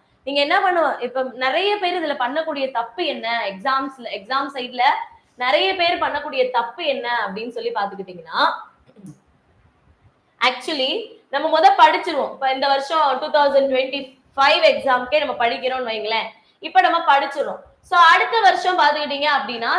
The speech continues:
திரும்பி கோட்டெல்லாம் முதல்ல அள்ளி ஃபுல்லா நம்ம என்ன பண்ணிட்டோம், ரெண்டாயிரத்தி இருபத்தஞ்சுக்கே எல்லாத்தையும்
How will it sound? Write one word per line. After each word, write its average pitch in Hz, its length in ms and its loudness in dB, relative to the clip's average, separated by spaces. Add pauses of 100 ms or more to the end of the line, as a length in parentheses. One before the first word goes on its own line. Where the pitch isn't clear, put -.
(100)
திரும்பி 381 320 -2 (580)
கோட்டெல்லாம் 359 560 6
முதல்ல 311 300 4
அள்ளி 302 160 -2 (120)
ஃபுல்லா 330 300 -2
நம்ம 220 160 -6
என்ன 247 160 -4
பண்ணிட்டோம், 302 400 -2
ரெண்டாயிரத்தி 285 420 -2
இருபத்தஞ்சுக்கே 285 720 -2 (480)
எல்லாத்தையும் 254 440 -2